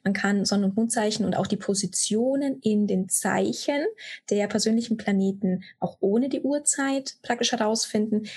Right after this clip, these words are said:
aber die Häuserposition der Planeten sowie den Aszendent nicht. Das heißt, ein bisschen was kann man auswendig machen,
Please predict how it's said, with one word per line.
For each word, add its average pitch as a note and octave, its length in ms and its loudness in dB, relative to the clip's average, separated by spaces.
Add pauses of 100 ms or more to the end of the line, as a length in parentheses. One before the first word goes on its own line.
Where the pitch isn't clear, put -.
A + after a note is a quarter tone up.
(100)
aber G3+ 120 2
die G3 120 2
Häuserposition F3+ 1120 0
der F#3 120 0
Planeten G#3 520 0
sowie G3 220 2
den G3+ 180 0
Aszendent F#3 560 0 (100)
nicht. D#3+ 460 0 (240)
Das - 140 0
heißt, A3+ 160 4
ein A3 180 0
bisschen D#4+ 360 4
was C#4+ 140 0
kann B3 140 2
man A3+ 100 4
auswendig C4+ 420 2
machen, B3 280 0